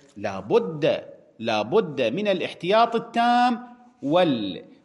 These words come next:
والامتثال العلمي الجزمي اليقيني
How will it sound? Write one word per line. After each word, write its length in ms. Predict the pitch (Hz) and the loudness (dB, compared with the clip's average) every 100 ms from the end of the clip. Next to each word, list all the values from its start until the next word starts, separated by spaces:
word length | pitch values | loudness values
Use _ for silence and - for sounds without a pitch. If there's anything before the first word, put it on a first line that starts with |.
| - | -6
والامتثال 1000 | 143 170 139 151 147 165 147 233 269 247 | 0 2 2 -2 -2 -4 2 4 4 4
العلمي 720 | 190 180 175 131 113 113 139 | 0 0 0 0 -2 -4 -6
الجزمي 560 | 127 127 156 156 101 - | -4 0 -2 -2 -10 -12
اليقيني 680 | 107 104 95 - 92 82 | -10 -10 -12 -14 -16 -16